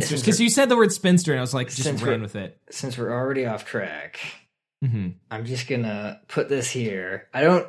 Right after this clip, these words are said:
Speaker 2: I know that there might be some seals regarding the Drakenfall that I don't know about.
Speaker 1: Okay.
Speaker 2: But I'm just gonna say that the dragons could come back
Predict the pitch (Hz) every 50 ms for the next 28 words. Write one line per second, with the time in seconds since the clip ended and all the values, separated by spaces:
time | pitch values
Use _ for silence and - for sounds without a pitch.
0 | - - 135 143 160 170 185 185 156 135 151 143 139 135 135 - 139 127 - 123
1 | 113 - - - 143 131 127 131 131 131 139 147 143 - 131 113 104 110 110 113
2 | 117 120 117 113 110 98 - 110 113 117 120 - 151 143 - 170 170 175 180 180
3 | 180 185 214 196 175 - - _ _ _ - 151 143 147 147 180 - - 175 180
4 | 180 175 196 202 202 202 202 208 - - - - _ _ _ _ _ _ _ -
5 | 165 156 151 165 135 139 165 185 - _ _ _ _ _ _ _ _ _ _ _
6 | - 123 117 127 139 127 - 151 131 127 - - 143 139 135 127 120 120 113 110
7 | 110 104 - _ _ _ _ _ _ _ _ - 107 101 101 101 98 - _ _
8 | _ _ _ - - 139 120 139 131 143 202 214 208 196 196 - 180 190 196 196
9 | 180 185 196 214 226 220 214 214